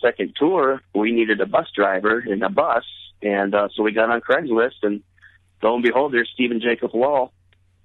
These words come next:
um, answering the, the response, and, uh, his, his daughter Courtney Highfield, you know, saying, "Hey, you know, we're good people. You guys sound like good people. Let's meet up." And, uh, we did, man. We met up and we hit it off right away, and we went on the road. I just remember me and Steve, uh,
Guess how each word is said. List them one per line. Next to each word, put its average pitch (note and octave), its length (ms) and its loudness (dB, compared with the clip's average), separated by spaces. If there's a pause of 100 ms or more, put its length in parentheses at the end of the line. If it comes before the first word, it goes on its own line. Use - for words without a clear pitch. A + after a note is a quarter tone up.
(120)
um, G#2+ 260 0
answering A#2 680 0 (160)
the, G#2+ 220 0
the G#2+ 80 0
response, B2+ 520 -4 (160)
and, G#2 180 -4
uh, G2 160 -2
his, A2 220 -2
his G#2 200 -4
daughter G2+ 240 0
Courtney G#2 380 -2
Highfield, G#2 540 -4 (520)
you G#2+ 60 -2
know, G2+ 100 0
saying, A2+ 200 -2
"Hey, E3 160 0
you D3 100 0
know, B2 100 0
we're B2+ 160 2
good C3 240 0
people. C3+ 320 0
You B2+ 80 -2
guys C3 220 0
sound B2 140 -2
like A#2 120 -2
good A#2 160 -2
people. B2 240 -2
Let's A#2+ 180 0
meet C#3+ 200 0
up." A3 180 -2 (840)
And, B2+ 180 2
uh, D3 80 4
we D#3+ 140 -2
did, F#3+ 200 -2
man. B2 180 2
We B2+ 100 0
met B2+ 160 2
up D3 140 0
and A#2+ 100 2
we G#2+ 60 0
hit A#2 140 2
it A#2 100 2
off A#2 180 0
right A#2+ 160 2
away, A2+ 240 2
and B2 140 -2
we G#2+ 80 -4
went A2+ 160 0
on A2 100 0
the G#2 80 -2
road. D3 420 0 (480)
I A2+ 60 -8
just A2 160 -8
remember A2 260 -2
me A2 180 0
and G#2+ 160 -6
Steve, A#2 380 -2
uh, G#2 240 0